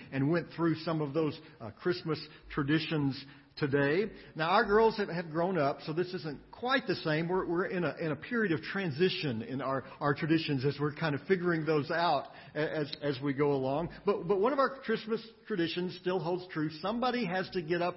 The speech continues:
early and, and turn on the Christmas lights so that everybody else can, can get up and, and, and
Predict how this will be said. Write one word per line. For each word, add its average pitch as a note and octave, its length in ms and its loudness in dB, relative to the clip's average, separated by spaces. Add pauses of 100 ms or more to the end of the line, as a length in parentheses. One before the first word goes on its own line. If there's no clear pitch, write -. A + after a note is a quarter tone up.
(100)
early D3+ 560 2 (400)
and, C3 180 -6
and A#2+ 240 -4
turn C3+ 140 -4
on C3+ 180 -2
the C3 80 -6
Christmas B2+ 480 -12
lights F2+ 280 -14 (1300)
so E3+ 80 4
that E3 160 6
everybody B3+ 500 6
else A#3 380 8 (400)
can, G3 240 0
can G3 340 -2
get E3+ 140 4
up E3+ 300 4
and, E3+ 120 0
and, D#3+ 220 -6
and E3 240 -6